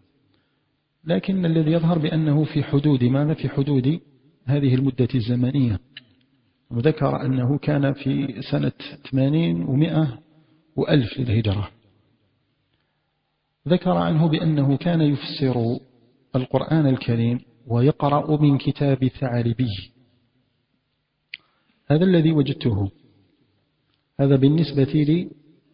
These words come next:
للجزائريين. أما خارج الجزائر ففي الحقيقة كنت أبحث فوجدت، آه، صاحب سلوة الأنفاس ذكر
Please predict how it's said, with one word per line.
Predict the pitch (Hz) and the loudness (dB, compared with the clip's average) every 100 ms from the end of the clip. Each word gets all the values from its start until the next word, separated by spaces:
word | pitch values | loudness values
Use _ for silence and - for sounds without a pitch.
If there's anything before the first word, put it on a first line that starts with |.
| _ _ _ _ _ | _ _ _ _ _
للجزائريين. | 143 123 117 123 123 110 107 90 _ _ _ _ _ _ _ _ _ _ _ _ _ _ _ _ 143 | 2 2 0 0 0 0 0 -4 _ _ _ _ _ _ _ _ _ _ _ _ _ _ _ _ 0
أما | 170 175 | 2 2
خارج | 190 180 156 | 0 0 2
الجزائر | 131 120 123 156 165 160 175 - _ _ _ _ _ _ _ | 0 0 0 0 0 -2 -2 -8 _ _ _ _ _ _ _
ففي | 131 143 | -8 -6
الحقيقة | - - 170 - 143 - 139 | -6 -6 -6 -4 -4 -2 -2
كنت | 160 147 139 135 123 - - - | -2 -4 -2 -2 -4 -10 -14 -8
أبحث | 143 - 143 - | -6 -2 -2 -2
فوجدت، | 160 147 139 135 - - 143 147 _ _ _ _ _ _ _ _ _ _ _ 131 | -2 -2 0 -2 -6 -4 -4 -6 _ _ _ _ _ _ _ _ _ _ _ -8
آه، | 135 127 123 - 131 _ _ _ _ _ _ _ _ _ - - | -6 -6 -10 -14 -20 _ _ _ _ _ _ _ _ _ -18 -4
صاحب | 147 139 131 131 | -2 0 0 0
سلوة | - 151 139 | 0 0 0
الأنفاس | 131 139 113 - 110 - - _ _ _ _ _ _ _ _ _ _ _ _ | -2 -2 -2 0 -2 -4 -18 _ _ _ _ _ _ _ _ _ _ _ _
ذكر | 151 165 170 | -2 0 -2